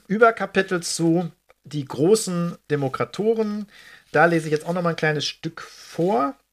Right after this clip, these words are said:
Fängt auch wieder an mit, ähm, dem das andere Kapitel aufgehört hat. Aber erstmal noch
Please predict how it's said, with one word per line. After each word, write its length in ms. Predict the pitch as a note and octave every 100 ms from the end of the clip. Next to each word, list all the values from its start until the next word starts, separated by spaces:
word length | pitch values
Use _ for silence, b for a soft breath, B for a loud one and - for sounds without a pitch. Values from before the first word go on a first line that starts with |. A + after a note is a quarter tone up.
| _ _
Fängt 200 | - D3+
auch 140 | E3 C#3+
wieder 220 | C3+ C3+
an 280 | C3+ G3+ A#3+
mit, 300 | D3+ - -
ähm, 440 | C3 A#2+ A#2+ A2+ _
dem 380 | D#3 B2+ C3 A#2
das 200 | A#2 A2+
andere 220 | - B2+
Kapitel 240 | A#2+ A#2 C3
aufgehört 480 | D#3+ E3+ G3 G3+ G#3
hat. 260 | - - _ -
Aber 240 | B2+ B2+
erstmal 240 | C3 C#3
noch 160 | C3 B2+